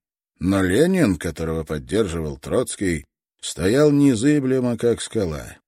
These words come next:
«Пусть соглашатели принимают нашу программу и входят в правительство. Мы не уступим ни пяди. Если здесь есть товарищи, которым не хватает смелости и воли дерзать на то, что дерзаем мы,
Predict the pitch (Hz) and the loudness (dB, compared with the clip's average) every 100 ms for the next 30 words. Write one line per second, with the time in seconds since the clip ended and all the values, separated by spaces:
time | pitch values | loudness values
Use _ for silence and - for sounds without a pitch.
0 | _ _ _ - 120 110 - 117 110 113 | _ _ _ 0 0 0 0 2 4 2
1 | - 95 131 120 123 113 87 95 95 95 | 2 2 2 4 2 2 0 0 0 0
2 | 120 110 92 82 107 - 95 - 90 82 | 0 -2 -4 -4 -4 -4 -6 -4 -4 0
3 | 107 107 101 92 85 - 101 95 90 - | 2 2 2 0 -2 -2 -2 0 -4 -6
4 | 78 80 95 - 78 - 69 57 - _ | -6 0 0 -2 -8 -8 -10 -14 -16 _
5 | _ _ _ - 101 143 156 143 - 175 | _ _ _ -2 4 8 8 4 4 4
6 | 170 165 156 156 147 151 139 95 76 - | 6 4 4 2 2 4 4 2 -2 -10
7 | - _ - 90 104 - 104 95 92 123 | -16 _ -6 -4 -2 -2 -2 -2 -2 0
8 | 120 - 95 127 107 - - 110 123 117 | 0 0 -2 0 0 -2 0 4 4 4
9 | 101 107 104 98 120 113 113 120 - 107 | 0 -4 -4 -2 2 2 2 0 0 -2
10 | 95 117 101 87 - 92 123 110 104 87 | 2 2 2 0 -6 -2 0 0 -2 -4
11 | - 101 104 120 113 101 87 104 90 104 | -2 -2 2 2 2 2 0 -2 0 0
12 | 113 87 80 82 78 104 110 - 82 73 | 0 -2 -6 -8 -4 0 0 -2 -8 -8
13 | 78 76 85 104 92 87 87 98 127 98 | -6 -4 -2 0 0 0 0 0 2 0